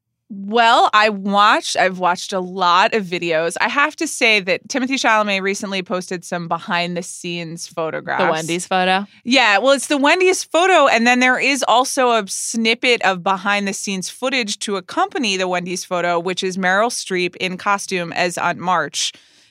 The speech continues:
Speaker 1: and in voice as
Speaker 2: Oh, I
Speaker 1: Aunt
Speaker 2: didn't,
Speaker 1: March.
Speaker 2: I didn't watch the video.
Speaker 1: Yeah,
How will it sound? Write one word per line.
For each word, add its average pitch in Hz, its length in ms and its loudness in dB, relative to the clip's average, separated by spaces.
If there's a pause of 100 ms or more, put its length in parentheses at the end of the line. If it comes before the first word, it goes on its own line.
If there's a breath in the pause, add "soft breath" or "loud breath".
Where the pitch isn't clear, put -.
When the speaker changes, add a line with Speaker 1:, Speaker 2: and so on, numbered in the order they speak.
(120)
Speaker 1:
and 247 180 2
in 233 220 0
voice 202 800 -2 (160)
as 202 160 4
Speaker 2:
Oh, - 40 6
I - 40 6
Speaker 1:
Aunt 208 80 4
Speaker 2:
didn't, 202 80 2
Speaker 1:
March. 175 380 2
Speaker 2:
I 247 100 4
didn't 277 320 -2
watch 214 260 2
the 214 80 -4
video. 247 340 0
Speaker 1:
Yeah, 254 220 4